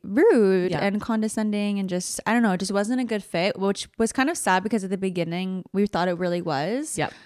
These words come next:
Speaker 1: But then I guess sometimes you just, you know, you work with people and then their true colors start to show. And
Speaker 2: Yeah.
Speaker 1: you're just like, "Oh, I don't
Speaker 2: Yeah.
Speaker 1: like that. That was
Speaker 2: So,
Speaker 1: mean.
Speaker 2: I know.
Speaker 1: Why'd you say that to me?"
Speaker 2: Exactly. But I think it's important to, like, set those boundaries to just,
Speaker 1: Mm-hmm.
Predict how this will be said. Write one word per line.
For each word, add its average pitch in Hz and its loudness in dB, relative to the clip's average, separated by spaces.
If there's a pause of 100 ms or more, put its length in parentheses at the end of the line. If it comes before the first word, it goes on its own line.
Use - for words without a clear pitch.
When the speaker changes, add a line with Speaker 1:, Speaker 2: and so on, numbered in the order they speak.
(160)
Speaker 1:
But 180 -6
then 180 -2
I 180 -2
guess 180 -6
sometimes 185 -6
you 185 -4
just, 175 -8
you 190 -6
know, 185 -8
you 196 -8
work 190 -6
with 202 -10
people 220 -6
and 208 -2
then 180 -6
their 180 -4
true 196 -8
colors 185 -12
start 202 -16
to 220 -14
show. 202 -8
And 226 -4
Speaker 2:
Yeah. 165 4
Speaker 1:
you're - -2
just 202 -10
like, 202 -6
"Oh, 427 -8 (360)
I 226 -4
don't 254 4
Speaker 2:
Yeah. 311 4
Speaker 1:
like 392 0
that. 233 4 (360)
That 294 2
was 294 6
Speaker 2:
So, 311 0
Speaker 1:
mean. 311 4
Speaker 2:
I 175 4
know. 160 4
Speaker 1:
Why'd 277 -2
you 320 -4
say 330 -4
that 370 -2
to 302 0
me?" 208 0
Speaker 2:
Exactly. 180 -4 (200)
But 185 -4
I 190 2
think 196 -2
it's 214 -6
important 165 0
to, 175 -4
like, 156 0
set 151 -2
those 165 2
boundaries 170 0
to - 0
just, 214 4
Speaker 1:
Mm-hmm. 190 -6